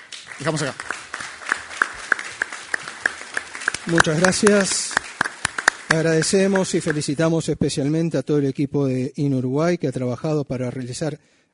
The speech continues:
Speaker 2: este indicador y continuar la ruta de proporcionar información estadística de calidad, oportuna y transparente para nuestro país. Recordamos que el informe técnico, como el documento metodológico,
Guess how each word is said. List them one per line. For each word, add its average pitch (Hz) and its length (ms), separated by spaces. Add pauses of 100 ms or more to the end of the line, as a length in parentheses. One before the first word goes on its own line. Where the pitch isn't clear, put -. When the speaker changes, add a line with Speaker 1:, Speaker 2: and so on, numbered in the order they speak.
Speaker 2:
este 196 240
indicador 185 680 (160)
y 202 200
continuar 170 480
la 151 120
ruta 165 480 (480)
de 170 160
proporcionar 175 560
información 156 520
estadística 139 500
de 123 120
calidad, 190 500 (100)
oportuna 175 800
y 185 140
transparente 156 640
para 127 200
nuestro 127 280
país. 107 380 (540)
Recordamos 175 540
que 170 80
el 147 60
informe 156 380
técnico, 185 500
como 139 180
el 135 60
documento 147 480
metodológico, 160 840